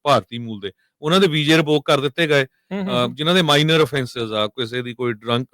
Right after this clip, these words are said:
Speaker 1: ਡਰਿੰਕਿੰਗ ਦੀ, ਟ੍ਰੈਫਿਕ ਵਾਇਲੇਸ਼ਨ, ਅਹ, ਸੋ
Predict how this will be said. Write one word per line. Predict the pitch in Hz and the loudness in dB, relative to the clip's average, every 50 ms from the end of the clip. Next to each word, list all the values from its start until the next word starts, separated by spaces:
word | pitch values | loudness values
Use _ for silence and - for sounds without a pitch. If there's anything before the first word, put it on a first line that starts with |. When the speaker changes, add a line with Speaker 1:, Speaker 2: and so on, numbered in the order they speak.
| 123 117 | -20 -18
Speaker 1:
ਡਰਿੰਕਿੰਗ | 113 120 127 139 143 - 147 143 135 127 | -12 -10 -10 -10 -10 -8 -10 -8 -8 -8
ਦੀ, | 117 117 113 113 113 113 113 110 _ | -8 -6 -4 -4 -4 -4 -6 -10 _
ਟ੍ਰੈਫਿਕ | - 123 127 123 120 127 117 - | 0 4 4 4 4 2 -6 -2
ਵਾਇਲੇਸ਼ਨ, | 117 113 110 110 110 113 110 107 - 117 113 113 107 | 2 4 4 4 4 2 -4 -6 -6 -10 -10 -10 -12
ਅਹ, | _ _ _ _ _ _ _ _ - 117 117 117 117 113 113 113 113 | _ _ _ _ _ _ _ _ -6 -2 0 2 2 2 2 0 -2
ਸੋ | 110 - - 170 175 180 - | -4 -4 0 2 2 2 0